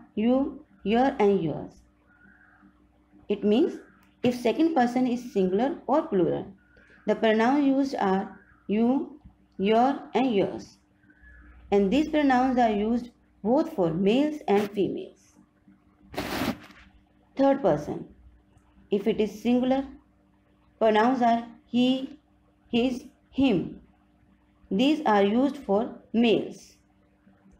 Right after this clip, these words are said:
And she, her, hers. These pronouns are used for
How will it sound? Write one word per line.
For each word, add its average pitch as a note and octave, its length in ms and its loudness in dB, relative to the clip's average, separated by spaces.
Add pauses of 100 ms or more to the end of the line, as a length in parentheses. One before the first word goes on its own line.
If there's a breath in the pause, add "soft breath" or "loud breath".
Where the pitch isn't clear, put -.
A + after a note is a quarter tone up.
(640)
And F#3 520 -2 (160)
she, D4+ 600 0 (200)
her, C4 340 2 (280)
hers. G#3 340 2 (1120)
These D4 240 2
pronouns A3 500 2
are G3+ 140 4
used F3+ 320 0
for D4+ 320 -2